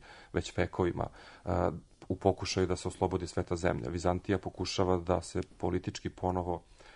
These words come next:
nametne, odnosno da obnovi svoju vlast u Maloj Aziji i na Bliskom istoku, budući da su i Sirija i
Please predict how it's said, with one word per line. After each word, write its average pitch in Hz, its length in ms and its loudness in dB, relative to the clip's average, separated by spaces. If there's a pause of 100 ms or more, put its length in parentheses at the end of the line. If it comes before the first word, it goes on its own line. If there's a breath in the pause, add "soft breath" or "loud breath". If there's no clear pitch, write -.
(120 loud breath)
nametne, 92 580 2
odnosno 85 400 -2
da 90 80 2
obnovi 92 300 4
svoju 90 260 -4
vlast 87 340 2
u 92 40 -4
Maloj 87 280 -2
Aziji 87 280 0
i - 20 -6
na 87 80 -4
Bliskom 87 380 -4
istoku, - 480 -8
budući 85 360 -4
da - 80 -10
su - 240 -12
i 78 40 -12
Sirija 87 480 -6
i 82 180 -8